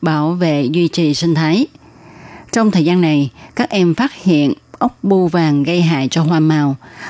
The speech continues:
cho nên các em bắt đầu tiến hành khảo sát và nghiên cứu cách phòng trị ốc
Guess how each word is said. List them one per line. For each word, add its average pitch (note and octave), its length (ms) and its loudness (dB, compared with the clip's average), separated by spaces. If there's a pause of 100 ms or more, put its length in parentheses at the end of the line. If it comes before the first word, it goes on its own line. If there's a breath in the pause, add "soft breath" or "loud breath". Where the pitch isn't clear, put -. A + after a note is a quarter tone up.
(100)
cho G#3 120 0
nên G3 160 2
các B3+ 140 -2
em F3+ 180 0
bắt A#3 120 -2
đầu E3+ 220 0
tiến G#3+ 280 0
hành F3 280 0
khảo C#3 240 -2
sát A#3 360 -4 (260 loud breath)
và E3+ 100 2
nghiên F3+ 260 2
cứu G3 440 0 (100)
cách D4 260 0
phòng D3 260 2
trị D3 340 -2
ốc C#4 140 0